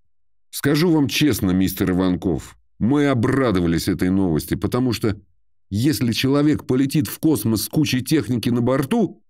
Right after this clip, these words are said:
это может значить только одно. Скоро придумают ещё одно страшное оружие.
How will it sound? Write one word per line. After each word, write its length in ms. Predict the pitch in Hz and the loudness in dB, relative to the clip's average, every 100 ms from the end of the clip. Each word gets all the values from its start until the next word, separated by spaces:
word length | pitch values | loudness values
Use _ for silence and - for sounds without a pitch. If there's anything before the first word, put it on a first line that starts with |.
| _ _ _ _ _ _ _ _ _ | _ _ _ _ _ _ _ _ _
это 320 | 127 147 147 | -2 0 2
может 360 | 156 151 135 131 | 2 2 2 0
значить 500 | 113 139 143 135 117 | 0 0 0 -2 -2
только 400 | 147 127 - 127 | 0 0 0 0
одно. 520 | 117 120 120 85 - - _ _ _ _ _ _ _ _ _ _ | 0 0 0 -2 -6 -18 _ _ _ _ _ _ _ _ _ _
Скоро 560 | - - - 156 160 139 | -12 -12 -2 2 2 2
придумают 840 | 139 131 127 127 147 143 127 104 | 0 0 0 2 2 2 0 0
ещё 500 | 113 131 - 147 127 | 0 0 0 2 2
одно 260 | 101 90 90 | 2 0 0
страшное 680 | - 92 87 - 82 85 | -2 0 0 -2 -2 0
оружие. 520 | 85 82 67 69 55 | 0 0 0 -2 -4